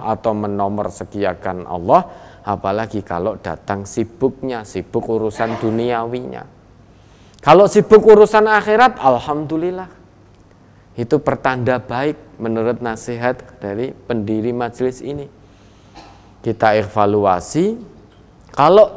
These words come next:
nilai ukhrawi kita meningkat,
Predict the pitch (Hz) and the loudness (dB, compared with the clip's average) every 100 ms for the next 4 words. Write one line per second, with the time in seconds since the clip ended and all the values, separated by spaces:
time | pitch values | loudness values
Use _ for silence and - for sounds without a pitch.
0 | 196 202 202 208 214 - 202 160 160 180 | 4 6 6 6 4 6 4 4 2 4
1 | 175 175 147 160 165 156 151 147 139 117 | 6 4 2 2 2 2 2 0 -2 -2
2 | 110 107 113 | -2 -2 -2